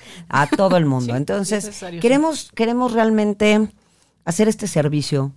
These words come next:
Speaker 1: porque nosotras pasamos momentos muy incómodos. Sabemos, entendemos lo que cada persona que nos está escuchando está viviendo. Somos personas sensibles hoy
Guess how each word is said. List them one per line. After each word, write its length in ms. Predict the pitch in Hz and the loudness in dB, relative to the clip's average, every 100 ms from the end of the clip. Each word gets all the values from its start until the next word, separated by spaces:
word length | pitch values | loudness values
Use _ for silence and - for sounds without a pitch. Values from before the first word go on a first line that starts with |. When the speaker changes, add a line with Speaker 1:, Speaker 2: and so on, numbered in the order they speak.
| _ | _
Speaker 1:
porque 480 | - 139 139 - 147 | -8 -6 -6 -4 -2
nosotras 460 | 143 143 190 185 175 | -2 -2 -4 -4 -6
pasamos 500 | 143 151 147 147 147 | -8 -6 -6 -8 -6
momentos 520 | 135 151 143 165 143 | -4 -4 -4 -6 -4
muy 240 | 160 180 | -2 -2
incómodos. 580 | 180 170 190 185 120 113 | -4 -4 -6 -4 -6 -6
Sabemos, 460 | - 127 185 196 175 | -4 -2 -2 -4 -4
entendemos 800 | 147 135 135 139 160 214 220 165 | -6 -4 -4 -2 -2 -2 -2 -4
lo 120 | 139 | -6
que 120 | 131 | -8
cada 220 | - 156 165 | -6 -6 -6
persona 320 | 147 143 143 | -8 -8 -10
que 100 | 123 | -10
nos 160 | 120 123 | -10 -12
está 160 | - | -14
escuchando 580 | 147 156 - 139 139 123 - | -14 -12 -10 -8 -8 -10 -14
está 200 | - 139 | -10 -8
viviendo. 480 | 131 113 92 80 - _ _ _ _ _ _ _ _ _ | -8 -8 -10 -14 -18 _ _ _ _ _ _ _ _ _
Somos 480 | - 240 240 240 | -4 2 4 4
personas 520 | 233 170 175 160 160 151 | 0 -2 0 0 -2 -2
sensibles 800 | 143 135 156 143 143 143 - _ - | -4 -4 -2 -2 -2 -6 -16 _ -12
hoy 240 | 113 113 | -10 -10